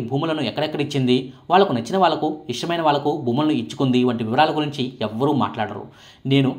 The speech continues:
నా ప్రాంతంలో కేవలం రెండు ఎకరాల్లో అక్కడ ప్రజలకు ఉపయోగపడే ఉద్దేశంతో మినీ స్టూడియోలను కట్టాలనుకుంటే మాత్రం ఎందుకు ఇంత రాద్ధాంతం చేస్తున్నారు? నిజంగానే నాకు ఈ ప్రాంతానికి ఏదో చేయాలన్న ఆశ లేకపోతే నేను హైదరాబాద్లోనో,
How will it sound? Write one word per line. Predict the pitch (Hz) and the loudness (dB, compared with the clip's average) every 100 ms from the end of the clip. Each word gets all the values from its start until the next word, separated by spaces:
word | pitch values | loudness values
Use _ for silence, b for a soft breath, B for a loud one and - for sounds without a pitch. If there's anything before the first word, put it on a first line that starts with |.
| - 127 | -2 0
నా | 165 | 2
ప్రాంతంలో | 180 190 220 170 - | 2 2 0 0 -2
కేవలం | 147 143 - | -4 -4 -4
రెండు | 117 147 143 | -2 0 0
ఎకరాల్లో | 117 110 147 226 143 | 0 0 0 -2 -6
అక్కడ | 151 143 | -6 -2
ప్రజలకు | 151 208 139 139 139 | 0 2 0 -2 -2
ఉపయోగపడే | 160 180 156 131 113 | -2 -2 -2 -4 -2
ఉద్దేశంతో | 139 139 131 262 277 B B - | -2 -2 0 0 -2 B B -4
మినీ | 127 240 | 4 4
స్టూడియోలను | 233 156 151 143 113 | 4 0 -2 -2 -4
కట్టాలనుకుంటే | - 123 117 120 120 | -2 -2 -2 -2 0
మాత్రం | 139 143 - - 110 180 | 0 -2 -4 -6 0 2
ఎందుకు | 269 254 | 2 0
ఇంత | - 110 | 0 0
రాద్ధాంతం | 120 160 160 147 | 2 -2 -2 -6
చేస్తున్నారు? | 139 143 139 - B B - | -4 -2 -2 -4 B B -10
నిజంగానే | 107 131 170 190 131 | -4 0 2 2 2
నాకు | 139 165 175 B B 151 | 0 -2 -4 B B 2
ఈ | 180 | 4
ప్రాంతానికి | 156 139 156 - - - B B 127 143 | 4 2 0 0 -4 -10 B B 2 6
ఏదో | 226 262 | 6 4
చేయాలన్న | 202 170 151 110 | 0 -2 -2 -2
ఆశ | 113 | 0
లేకపోతే | 139 143 139 139 277 262 185 | -2 0 0 2 2 2 -4
నేను | 185 | -4
హైదరాబాద్లోనో, | 123 113 139 143 135 127 | -2 0 2 2 2 2